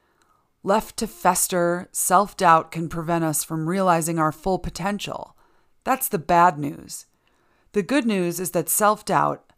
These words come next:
odd as it may sound, is actually a secret weapon for blooming. When properly managed, it can help combat complacency and improve our preparation and performance. It drives us to question results,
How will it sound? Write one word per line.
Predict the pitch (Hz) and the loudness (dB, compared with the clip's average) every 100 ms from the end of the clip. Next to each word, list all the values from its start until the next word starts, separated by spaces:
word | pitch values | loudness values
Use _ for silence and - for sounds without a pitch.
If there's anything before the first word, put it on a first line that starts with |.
| _ _ | _ _
odd | - 143 156 | 2 6 6
as | 180 170 | 6 -2
it | 180 | -4
may | 175 160 | -2 -2
sound, | - 190 165 143 147 156 _ _ _ | -2 0 0 0 -4 -8 _ _ _
is | 190 180 | -4 0
actually | 196 226 226 196 | 0 0 -4 -2
a | |
secret | 170 - 214 196 - | -2 -4 -4 -4 2
weapon | 180 202 156 147 151 | 2 2 -6 -8 -8
for | - | -4
blooming. | 170 170 196 208 117 - - _ _ _ | -4 -2 -4 -4 -6 -12 -20 _ _ _
When | 196 202 | -2 -2
properly | 196 - 214 247 226 180 | -2 -4 -4 -4 -4 -2
managed, | 165 160 156 143 - - - | -2 -2 -2 -8 -12 -14 -10
it | 180 | -6
can | 190 | -6
help | 180 185 - | -2 -4 -4
combat | - 196 202 170 - | -4 -2 2 0 0
complacency | 151 151 - 180 - 156 - 143 131 | -10 -10 -4 -4 -4 -4 -4 -4 -6
and | - | -4
improve | 160 156 - 202 | -4 -4 -6 -2
our | 196 180 | -2 -2
preparation | - 175 160 156 156 - | -4 -6 -2 -4 -4 -6
and | 151 147 | -8 -8
performance. | 151 - 165 156 151 - - - _ _ _ _ _ _ | -12 -4 -2 -2 -6 -10 -8 -8 _ _ _ _ _ _
It | 196 180 | -4 0
drives | 196 214 233 185 | 4 4 2 -2
us | 160 | -4
to | - | -4
question | 175 - 180 170 - 170 | -8 -2 -2 -2 -6 -4
results, | 151 143 156 175 185 - - | -4 -2 0 0 0 -8 -12